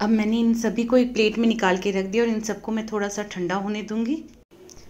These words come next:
अब मैं जार में डाल दूँगी बादाम और इसके बाद मैं इसमें डालूँगी काजू, जो ठंडे हो चुके हैं। अब हम इसमें डाल देंगे पिस्ता,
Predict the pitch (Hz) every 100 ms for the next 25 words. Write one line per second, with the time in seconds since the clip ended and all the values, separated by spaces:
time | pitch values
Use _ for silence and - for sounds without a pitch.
0 | - - - - 214 233 240 202 185 220
1 | 240 180 165 165 196 196 180 151 147 151
2 | 247 - - - - - 185 208 - 247
3 | 240 240 226 226 226 196 185 185 170 165
4 | - 165 151 180 320 - - - - -
5 | - - 185 190 214 202 220 196 214 226
6 | 240 240 240 269 269 214 240 233 226 220
7 | 175 151 147 151 147 139 139 - - -
8 | - - 185 - 226